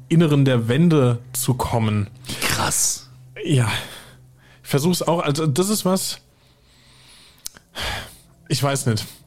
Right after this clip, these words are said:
Speaker 1: Heutzutage in Mehrfamilienhäusern würdest du wahrscheinlich sagen, was macht der Nachbar? Aber ich glaub, als Nationalrat hast du da die Bude für dich alleine und kannst das mal nicht so einfach erklären.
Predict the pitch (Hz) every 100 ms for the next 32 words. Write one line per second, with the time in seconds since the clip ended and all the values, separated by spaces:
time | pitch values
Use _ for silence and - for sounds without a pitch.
0 | - 151 170 143 156 165 165 151 143 143
1 | 156 160 165 160 139 156 156 147 147 151
2 | 139 143 139 - 131 131 127 139 131 123
3 | 180 - 123 151 139 135 131 - 131 143
4 | - - - 127 143 143 151 131 135 151
5 | 156 135 139 - 139 139 131 160 170 143
6 | 147 120 127 135 165 165 147 151 143 147
7 | 131 143 143 151 120 104 113 110 - -
8 | - 127 120 101